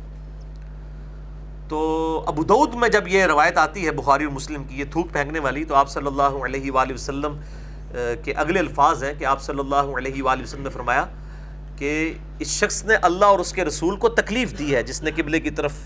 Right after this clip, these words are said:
تھوکا ہے۔ اور پھر آپ صلی اللہ علیہ وآلہ وسلم نے اسے امامت سے بھی اتار دیا اور فرمایا کہ جب تمہارا امام آئے تو اسے بتاؤ کہ نبی صلی اللہ علیہ وآلہ وسلم نے تمہیں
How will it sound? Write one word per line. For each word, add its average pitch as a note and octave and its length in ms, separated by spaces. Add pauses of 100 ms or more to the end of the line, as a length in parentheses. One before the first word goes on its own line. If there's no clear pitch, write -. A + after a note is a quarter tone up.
(340)
تھوکا C#3+ 380
ہے۔ D2+ 100 (1300)
اور C3 320
پھر E3+ 180
آپ E3 220
صلی E3+ 160
اللہ D#3+ 400
علیہ D#3 280
وآلہ D3 240
وسلم D#3 400
نے D#3 80
اسے E3 260
امامت F3+ 460
سے G#3 120
بھی F3+ 160
اتار A2 340
دیا - 160 (1120)
اور C#3 100
فرمایا D#3 380
کہ F3 100
جب E3+ 180
تمہارا D3+ 260
امام D#3 360
آئے E3+ 180
تو E3+ 100
اسے D3+ 160
بتاؤ C#3 320
کہ D3+ 120
نبی C3+ 200
صلی D3 180
اللہ C3+ 180
علیہ C3 420
وآلہ B2 180
وسلم C3 340
نے B2+ 100
تمہیں B2+ 260